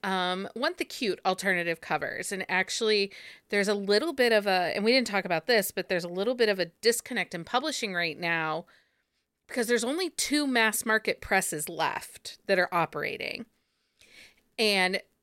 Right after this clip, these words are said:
the thought process is stores,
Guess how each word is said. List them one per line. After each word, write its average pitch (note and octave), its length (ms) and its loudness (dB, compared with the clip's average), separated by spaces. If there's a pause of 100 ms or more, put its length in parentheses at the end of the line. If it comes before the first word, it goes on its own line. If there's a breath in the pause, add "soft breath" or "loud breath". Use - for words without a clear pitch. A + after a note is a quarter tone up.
(340)
the G3+ 600 2 (520)
thought A#3 280 4
process A3 580 2
is G3 500 2 (760 loud breath)
stores, B3 760 4